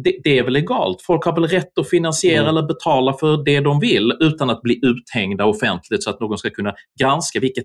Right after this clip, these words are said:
Speaker 1: tidningar du läser eller vilka poddar folk tittar på eller om de tittar på mig eller på er.
Speaker 2: Det är det jag menar. De är ju, det är ju som maffian. De är supertrevliga så länge du betalar dina beskydddspengar och håller tyst.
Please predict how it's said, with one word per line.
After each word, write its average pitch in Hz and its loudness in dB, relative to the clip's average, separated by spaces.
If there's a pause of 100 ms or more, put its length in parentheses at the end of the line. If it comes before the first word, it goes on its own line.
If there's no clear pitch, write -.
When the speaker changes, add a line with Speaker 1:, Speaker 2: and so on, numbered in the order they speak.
Speaker 1:
tidningar 135 2
du 208 2
läser 82 -2
eller 131 2
vilka 156 -4
poddar 170 0
folk 98 -4
tittar 101 -4
på 127 -8
eller 147 2
om 156 0
de 156 0
tittar 156 -8
på 160 -6
mig 131 0
eller 127 0
på 131 -2
er. 80 -2 (580)
Speaker 2:
Det 123 2
är 123 4
det 123 2
jag 120 4
menar. 110 2
De 107 0
är 120 4
ju, 113 4
det 117 0
är 123 4
ju 135 2
som 131 0
maffian. 85 -2
De 113 2
är 135 2
supertrevliga 156 0
så 117 -2
länge 101 2
du 101 4
betalar 98 2
dina 92 2
beskydddspengar 101 0
och 87 2
håller 92 0
tyst. - -6